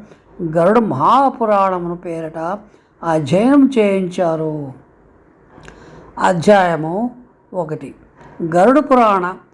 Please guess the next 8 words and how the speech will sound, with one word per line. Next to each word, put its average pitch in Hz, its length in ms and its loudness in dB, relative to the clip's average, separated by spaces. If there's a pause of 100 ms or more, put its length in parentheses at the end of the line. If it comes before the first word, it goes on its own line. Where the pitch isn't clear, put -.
(280)
వృత్త 170 520 -10 (400)
శ్రోత్ర 180 680 0 (180)
పరంపర 220 440 2 (240)
విష్ణు 262 360 -2
స్వరూప 196 400 -4
వర్ణన. 143 680 -6 (760)
గరుడ 262 320 4
పురాణానికి 196 840 0